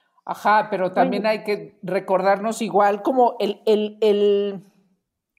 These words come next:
Speaker 1: el concepto de la felicidad, porque entonces también uno cree que el amor ya ti-, este, y tu vida es, eh, feliz,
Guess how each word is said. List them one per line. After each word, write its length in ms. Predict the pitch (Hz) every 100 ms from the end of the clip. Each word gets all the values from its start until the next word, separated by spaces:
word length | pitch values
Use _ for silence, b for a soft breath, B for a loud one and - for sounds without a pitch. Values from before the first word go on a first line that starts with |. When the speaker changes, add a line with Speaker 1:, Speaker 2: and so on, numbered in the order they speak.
| -
Speaker 1:
el 140 | 175
concepto 480 | 185 202 196 - -
de 80 | 240
la 140 | 202
felicidad, 640 | - 175 170 190 196 185 185
porque 200 | - 175
entonces 440 | 160 202 220 208
también 340 | 180 180 196
uno 260 | 196 196 190
cree 300 | - 196 185
que 440 | 190 175 - _ -
el 160 | 165
amor 560 | 165 180 208 240 214 175
ya 380 | 180 190 170 170
ti-, 280 | 202 170 156
este, 800 | 175 160 _ 175 170 165 - _ -
y 120 | 185
tu 140 | 185
vida 260 | 180 202 196
es, 320 | 190 185 -
eh, 320 | 180 170 147 -
feliz, 440 | - 170 226 233